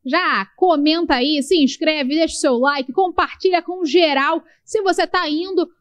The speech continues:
pro estádio Newton Santos ou se você tá indo pra casa, se você não é do Rio, comenta aí pra gente, fala aí o que, que você tá achando da nossa transmissão e da nossa nova programação, que inclui também, galera,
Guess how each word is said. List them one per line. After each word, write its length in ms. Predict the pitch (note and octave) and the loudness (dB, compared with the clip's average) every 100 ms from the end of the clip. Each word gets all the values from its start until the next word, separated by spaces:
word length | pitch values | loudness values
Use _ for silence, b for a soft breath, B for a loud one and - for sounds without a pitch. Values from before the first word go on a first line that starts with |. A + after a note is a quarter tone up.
| _ | _
pro 260 | F#4 F4+ D4+ | -2 2 2
estádio 560 | C4 D#4+ D4+ C#4+ D4+ | 2 0 0 2 4
Newton 380 | B3+ F#4+ G#4+ E4 | 4 2 -2 -2
Santos 420 | - F4 A4 A#4+ - - | -4 -4 0 -2 -2 -4
ou 280 | C#4+ A4+ | 0 0
se 140 | C#5+ A#4+ | 2 2
você 240 | D#4+ D#4 | 2 -2
tá 100 | D#4 | -2
indo 160 | D4+ D4 | -4 -2
pra 140 | D4 | -2
casa, 540 | - C#4 E4+ D#4 C4 B3+ | -2 -2 0 0 -2 -4
se 100 | C#4+ | -4
você 200 | C#4 D#4 | -2 -2
não 140 | D4+ | -2
é 60 | C#4+ | 0
do 140 | B3 | 0
Rio, 400 | G#3 C#4+ E4+ E4+ - | 2 4 4 4 -2
comenta 360 | - D#4+ E4+ E4+ | -2 0 0 -2
aí 140 | D4+ | -2
pra 200 | B3 C#4+ | -2 -2
gente, 340 | B3 C#4+ D#4+ - _ _ _ | 0 -2 -2 -6 _ _ _
fala 240 | E4+ D#4 D4 | -2 0 0
aí 60 | |
o 40 | C4+ | 0
que, 120 | C#4+ | 0
que 60 | |
você 160 | C4 B3+ | 0 0
tá 100 | C#4 | -2
achando 320 | B3+ C#4 C4 | 0 0 2
da 120 | C4 | 2
nossa 220 | B3+ B3 B3 | 0 -2 -4
transmissão 520 | C4 C4 A#3 D#4+ - - | -2 0 0 -2 -4 0
e 200 | A4 G#4 | 2 2
da 60 | |
nossa 220 | F4 F#4 D#4+ | -2 -4 -2
nova 340 | D#4 D#4+ D#4 - _ - | -2 -2 -4 -8 _ 0
programação, 1040 | G4 G#4 D#4 F#4+ G#4 F#4 D4+ - G#4 G#4+ | 2 2 0 -2 -2 -4 -4 -4 -4 -6
que 120 | - | -6
inclui 500 | A4+ A#4+ G4+ G4 G4+ | -6 -6 2 4 6
também, 440 | G4 D#4+ D4 G4+ A4+ | 4 2 0 -2 0
galera, 580 | D#4 C#4 A#3 G3+ F3+ | -2 0 0 -2 -4